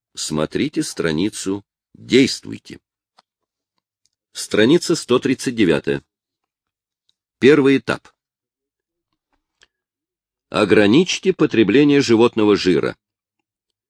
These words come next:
Сокращайте количество жира в своем рационе. Покупайте мясо попаснее. Избегайте мясных консервов типа ланчмит.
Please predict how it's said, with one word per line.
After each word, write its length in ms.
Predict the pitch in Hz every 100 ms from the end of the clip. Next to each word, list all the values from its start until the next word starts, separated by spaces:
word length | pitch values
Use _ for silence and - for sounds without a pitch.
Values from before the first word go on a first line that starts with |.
| _ _ _ _ _ _ _ _
Сокращайте 880 | - 120 - 139 - - 170 156 156
количество 640 | 139 139 151 - - 127
жира 360 | 113 120 170 170
в 80 |
своем 340 | - 123 135 135
рационе. 600 | 135 - 143 110 80 67 _ _ _ _ _ _ _ _
Покупайте 520 | 107 123 117 117 117
мясо 460 | 110 110 104 - 80
попаснее. 800 | - 95 78 - 65 67 73 135 _ _ _ _ _ _ -
Избегайте 800 | 127 110 139 135 143 101 - 78
мясных 480 | 80 82 80 78 -
консервов 720 | 82 78 87 87 98 104 -
типа 500 | - 85 - 78 69 -
ланчмит. 840 | - 85 90 95 98 135 165 202 _